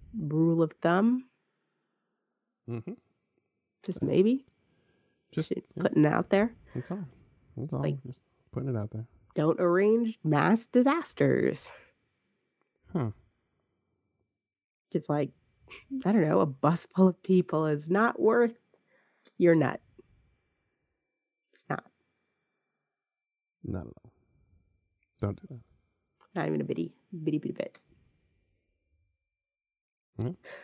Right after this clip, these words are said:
Speaker 1: Speaking of nut, you know what's, uh, making its return? No Nut November.
Speaker 2: Hold on, what, what?
Speaker 1: You never heard about this?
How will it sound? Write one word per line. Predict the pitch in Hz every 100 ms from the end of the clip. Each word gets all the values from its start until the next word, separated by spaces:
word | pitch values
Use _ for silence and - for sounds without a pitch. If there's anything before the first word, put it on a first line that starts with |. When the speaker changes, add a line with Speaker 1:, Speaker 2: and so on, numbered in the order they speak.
| - - _
Speaker 1:
Speaking | - - 311 339 185
of | 151
nut, | 156 151 147 -
you | 185
know | 220 254
what's, | 247 - 202
uh, | 208 214 220 - -
making | 196 214 233
its | 196 - -
return? | 170 175 226 208 220 233 - _ _ _ _ _ _ _ _ _ _ _ _
No | 165 156 175 190
Nut | 170 160 190 - - -
November. | 160 151 156 180 196 202 214 - - - - - -
Speaker 2:
Hold | 147 127
on, | 113
what, | 117 127
what? | 110 151 202 _ _ _ - - - _
Speaker 1:
You | - 247
never | 294
heard | 320 330
about | 302 311
this? | 320 330 -